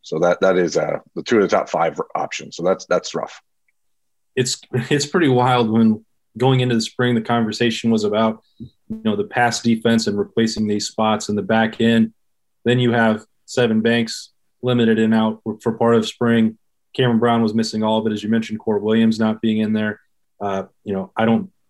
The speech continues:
Speaker 2: believe that Legend Cavazos, based on what little I've seen, has been full go. Uh, he's been doing some individual work, of course, and, and, and maybe more, but,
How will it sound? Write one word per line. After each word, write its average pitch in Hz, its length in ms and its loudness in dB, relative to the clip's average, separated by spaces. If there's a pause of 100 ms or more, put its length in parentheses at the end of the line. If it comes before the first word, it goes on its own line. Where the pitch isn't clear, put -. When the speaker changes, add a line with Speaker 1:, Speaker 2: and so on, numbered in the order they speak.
Speaker 2:
believe 107 400 0
that 107 120 -4
Legend 107 320 -2
Cavazos, 110 540 0
based 110 240 -2
on 101 80 -4
what 104 240 -2 (100)
little 113 280 2
I've 104 160 0
seen, 120 260 0
has 113 160 0
been 110 180 0
full 113 260 0
go. 113 360 2 (400)
Uh, 107 280 0 (320)
he's 104 200 -8 (160)
been 117 160 2
doing 113 200 4
some 120 220 2
individual 113 520 2
work, 110 260 -2
of - 80 -20
course, 110 420 0
and, 104 200 -4 (160)
and, 104 280 -4
and 107 280 0
maybe 123 240 2
more, 110 300 2
but, 110 200 2